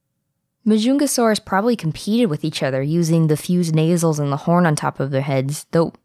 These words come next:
how they did that is unclear. The horn's hollow cavity means it was not strong enough to use for fighting and was probably more for display. Majungasaurus had some variation in the horns, but no evidence of sexual dimorphism.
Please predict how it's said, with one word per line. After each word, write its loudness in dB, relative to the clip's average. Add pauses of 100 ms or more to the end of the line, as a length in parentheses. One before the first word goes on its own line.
(120)
how 0
they 0
did -4
that -2
is -6
unclear. -2 (400)
The -2
horn's 2
hollow 0
cavity 0
means 2
it -4
was -4
not -2
strong 0
enough -2
to -8
use -2
for -8
fighting -2
and -2
was -2
probably -2
more 0
for -8
display. -4 (640)
Majungasaurus 2
had -4
some -2
variation 0
in -2
the -2
horns, -2
but -4
no 2
evidence 0
of -6
sexual -4
dimorphism. -4